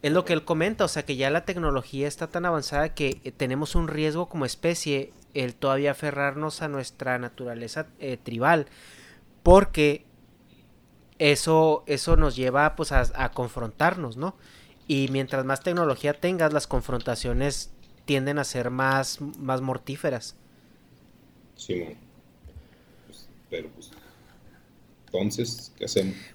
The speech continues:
Speaker 1: Pues es que yo creo que estamos en una situación donde necesitamos mantener un, un, una sociedad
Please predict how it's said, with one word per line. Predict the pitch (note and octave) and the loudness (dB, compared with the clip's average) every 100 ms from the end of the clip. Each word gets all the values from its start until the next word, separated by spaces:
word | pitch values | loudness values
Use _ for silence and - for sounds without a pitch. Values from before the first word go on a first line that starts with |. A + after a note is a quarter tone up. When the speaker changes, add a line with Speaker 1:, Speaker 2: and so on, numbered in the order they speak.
| - | 2
Speaker 1:
Pues | E3 - | 2 8
es | - | 8
que | G3 | 10
yo | G3 | 4
creo | G3 G3 | 2 -4
que | - G#3+ G#3 - | 0 0 0 -4
estamos | D3 - D3+ F3 | -6 -2 -4 -4
en | E3+ | -4
una | D#3 | -4
situación | F3+ G3+ E3+ D3 C#3+ C#3 | -2 -4 -4 -6 -6 -6
donde | E3 F#3 F3+ E3+ D3+ C3 B2 A#2+ - | -6 -6 -2 0 0 0 -4 -8 -14
necesitamos | - C3 B2+ C3+ C3 E3 | -10 -8 -6 -6 -4 -2
mantener | F3+ E3 C#3 B2 B2+ C#3+ | -4 -4 -6 -4 -4 -4
un, | D#3 D#3+ E3+ | -6 -6 -8
un, | D#3+ D3+ D#3 D#3+ D#3 D#3+ D#3+ E3 _ _ _ - - - | -8 -6 -6 -6 -6 -6 -8 -10 _ _ _ -20 -20 -8
una | D#3 E3+ | -4 -2
sociedad | F3+ F#3 - C#3+ B2+ C3 | -2 -2 2 2 2 -2